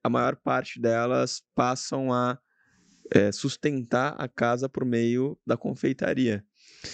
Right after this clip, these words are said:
Então, elas aprendem não só a parte técnica, né, a parte de elaborar realmente a confeitaria, cupcakes, bolo, enfim, mas a parte de empreender, criar uma marca, um media kit,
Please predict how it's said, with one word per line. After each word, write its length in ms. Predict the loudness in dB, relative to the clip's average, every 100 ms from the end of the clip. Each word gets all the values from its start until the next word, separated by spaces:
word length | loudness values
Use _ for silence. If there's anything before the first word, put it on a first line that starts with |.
| -2 2
Então, 440 | 4 4 2 2
elas 220 | 2 2
aprendem 920 | 0 0 0 0 0 0 0 0 0
não 300 | 0 0 0
só 280 | -2 0 2
a 80 | 2
parte 680 | 0 0 0 -2 -8 -6 -6 _ 0
técnica, 540 | 0 0 -10 -10 -6
né, 140 | -4
a 80 | -4
parte 500 | 0 -2 -2 -4 -4
de 340 | -2 -2 -2 -4 -16 -20 -20 2
elaborar 640 | 4 6 2 -2 -2 -4 -4
realmente 380 | -4 -4 -8
a 20 | -10
confeitaria, 800 | -6 -4 -2 2 2 2 0
cupcakes, 840 | -2 -4 -4 -2 0 0 -4 -10 -8
bolo, 760 | 0 2 4 2 0 0 -2
enfim, 420 | -4 -6 -8 -8 -10 -20 -20 -16 0
mas 200 | 2 4
a 80 | 0
parte 280 | -2 -4 -4
de 80 | -8
empreender, 640 | -6 -6 -4 0 0 0 -6 _ -2
criar 240 | 2 4
uma 140 | 2
marca, 580 | 0 0 2 0 -4 -8
um 40 | -6
media 260 | -4 -4
kit, 920 | -4 -4 -2 0 -2 -4 -2 0 0